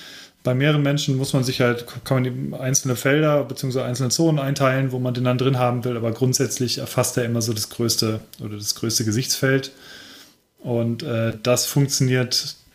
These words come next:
sehr gut, muss man wirklich sagen. Also du bist weitaus, äh, du hast weitaus weniger Ausschuss als vorher, weil einfach die Augen wirklich immer sofort im Fokus sind. Das funktioniert schon echt gut.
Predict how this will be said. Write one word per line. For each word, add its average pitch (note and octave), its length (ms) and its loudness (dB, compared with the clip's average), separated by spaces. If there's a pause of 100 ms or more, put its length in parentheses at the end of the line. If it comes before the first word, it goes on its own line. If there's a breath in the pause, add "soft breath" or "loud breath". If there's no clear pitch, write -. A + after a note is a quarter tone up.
(160)
sehr A#2 300 2
gut, G#2+ 380 -6
muss A#2 180 -4
man A2 260 0
wirklich A2 260 -2
sagen. G#2+ 380 0
Also A2 200 -6
du G#2+ 100 -8
bist - 520 -6 (180)
weitaus, B2 680 0
äh, C3 160 -2
du B2 140 0
hast A#2+ 180 0
weitaus B2 340 2
weniger A#2 520 0 (520 soft breath)
Ausschuss A#2+ 520 0
als A#2 220 -4
vorher, A#2+ 480 0
weil A2+ 260 -2
einfach A#2 260 -6
die B2 160 -4
Augen A2+ 300 -2
wirklich - 280 -10
immer A2+ 340 -4 (380)
sofort A2+ 360 -2
im G2+ 60 -4
Fokus - 340 -6
sind. A2 220 -10 (260)
Das B2 180 -2
funktioniert C#3 380 0
schon A#2+ 120 -4
echt A2+ 120 -8
gut. A2 180 -8